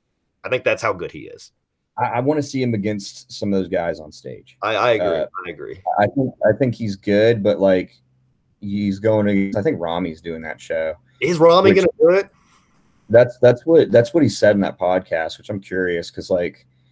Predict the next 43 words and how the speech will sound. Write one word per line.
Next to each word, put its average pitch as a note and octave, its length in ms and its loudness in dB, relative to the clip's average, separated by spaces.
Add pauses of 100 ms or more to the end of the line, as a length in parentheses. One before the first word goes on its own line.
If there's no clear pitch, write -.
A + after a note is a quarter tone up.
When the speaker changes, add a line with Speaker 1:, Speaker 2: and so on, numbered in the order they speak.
(460)
Speaker 2:
I A2+ 80 2
just C3 140 2
wanna D#3+ 100 4
see C3 220 2
what A#2+ 120 4
he A2 80 2
looks G2 320 0
like G#2+ 340 4
against G2 680 -4
somebody G#2 600 -2
else, F2+ 260 -2
because, G#2+ 260 -6
like, A2 140 0
he D3+ 120 -6
went E3 200 2
against, B2+ 380 -2
uh, G2 380 4 (760)
what's G#2 260 -4
the A2 60 -12
guy's F#2 440 0
name? F#2+ 520 -6 (120)
Bundy G2 500 0 (800)
at G2 140 4
Speaker 1:
He D3+ 60 2
looked F#2+ 120 2
Speaker 2:
Nationals. F2+ 460 -6
Speaker 1:
good. G2+ 60 -6
Speaker 2:
And G#2 80 -6
Bundy, D#3 180 4
Speaker 1:
Yeah. - 420 -12
Speaker 2:
and - 140 -12
Bundy, D3+ 220 2
in - 60 4 (120)
my G#2+ 100 6
opinion, G2 440 2
is, F#2+ 100 -4
like, F2+ 200 -2
he G2+ 120 -2
should F2+ 160 -10
be E2 100 -12
pro. C2+ 380 -6 (100)
Speaker 1:
Yeah. A#1+ 240 -10 (300)
Speaker 2:
Uh, G#2 260 8